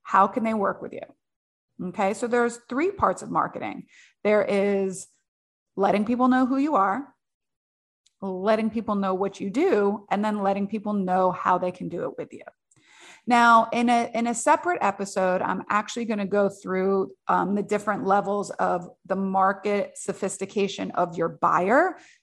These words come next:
So that's really important to know. So stay tuned for that in a separate podcast. But right now, we're gonna continue to talk about all the different buckets that should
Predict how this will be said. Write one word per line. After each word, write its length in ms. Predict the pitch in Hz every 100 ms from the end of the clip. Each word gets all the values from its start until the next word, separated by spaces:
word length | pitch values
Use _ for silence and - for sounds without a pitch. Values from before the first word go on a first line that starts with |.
| _
So 400 | - 247 220 202
that's 340 | 196 202 208
really 420 | 208 180 208 214 226
important 380 | 233 262 240
to 60 | 247
know. 160 | 247 254
So 140 | 208
stay 280 | - 208 214
tuned 300 | 214 220 214
for 80 | 208
that 280 | 180 190
in 80 | 185
a 120 | 180
separate 640 | 180 - 180 - 208 220 - _ -
podcast. 580 | 226 226 226 262 269 269 - - - _
But 180 | 240 226
right 380 | 202 226 262 311
now, 280 | 294 254 233
we're 160 | 214
gonna 160 | 214 202
continue 540 | 220 196 - 277 285
to 100 | 294
talk 320 | 277 190 196
about 460 | 196 185 180 185 -
all 240 | - 226 269
the 140 | 294
different 560 | 226 233 - 220 202 -
buckets 500 | 180 - 247 285 277 -
that 260 | 185 196 -
should 600 | - - 226 226 233